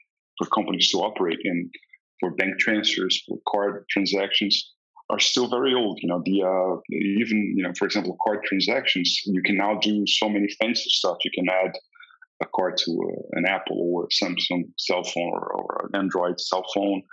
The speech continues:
Uh, you can, uh, you know, now have, uh, instant, uh, approval and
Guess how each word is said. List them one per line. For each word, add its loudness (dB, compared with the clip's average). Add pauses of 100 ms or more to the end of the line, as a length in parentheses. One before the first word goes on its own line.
(420)
Uh, 2
you 0
can, -2 (280)
uh, -2 (400)
you -4
know, -2
now 0
have, 0 (180)
uh, -2
instant, 0 (240)
uh, -2
approval 0
and 0